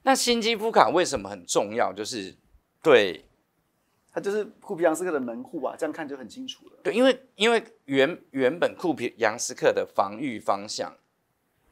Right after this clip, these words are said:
Speaker 1: 原-，原本库-，库皮扬斯克的防御方向，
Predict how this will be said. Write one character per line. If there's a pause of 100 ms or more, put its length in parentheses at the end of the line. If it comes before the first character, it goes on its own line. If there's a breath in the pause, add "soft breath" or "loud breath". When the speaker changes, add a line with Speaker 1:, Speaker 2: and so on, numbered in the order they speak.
(220)
Speaker 1:
原-，
原
本
库-， (120)
库
皮
扬
斯
克
的
防
御
方
向，